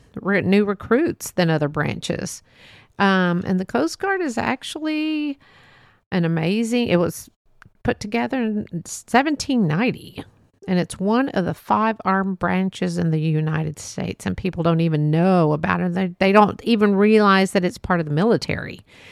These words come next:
The Coast Guard is also within the, the Department of Homeland Security. They've been involved in every war from seventeen ninety to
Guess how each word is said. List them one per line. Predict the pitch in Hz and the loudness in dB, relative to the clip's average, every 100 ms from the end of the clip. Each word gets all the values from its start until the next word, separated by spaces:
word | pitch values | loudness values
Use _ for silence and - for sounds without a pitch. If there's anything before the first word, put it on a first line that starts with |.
| - - - - - | -20 -20 -20 -12 -6
The | |
Coast | - 214 214 - | 4 4 4 4
Guard | 208 208 196 | 8 8 6
is | 160 - - _ _ _ _ - | 0 -4 -14 _ _ _ _ 2
also | - 453 - 170 131 127 - 220 - _ _ _ _ _ _ - | 4 4 2 4 4 2 2 0 -4 _ _ _ _ _ _ -4
within | 190 190 196 196 | -2 2 2 2
the, | 185 175 175 - _ _ _ _ _ | 2 -2 -12 -18 _ _ _ _ _
the | 175 180 | -2 0
Department | 160 170 - 180 143 - | 0 0 2 2 0 0
of | - 160 | 0 0
Homeland | 175 165 156 160 | 0 2 0 -2
Security. | - - - 302 - - - - _ _ _ _ _ _ _ _ | -4 -4 -2 0 -2 -6 -14 -20 _ _ _ _ _ _ _ _
They've | 190 226 320 311 | 4 6 4 6
been | 214 208 202 208 - | 6 6 4 2 0
involved | 180 165 160 170 160 - 170 - | 0 2 2 2 2 0 -2 -2
in | 160 - | -4 -4
every | 190 214 240 | -6 -4 -2
war | 214 180 180 180 190 208 - _ _ _ | 0 0 2 2 0 -2 -8 _ _ _
from | 185 165 | -2 -2
seventeen | - 220 247 269 - 240 226 | 0 0 0 -4 -4 -2 0
ninety | 196 214 170 104 180 | 0 0 -2 -4 -6
to | - - - 240 | -4 -2 -4 -8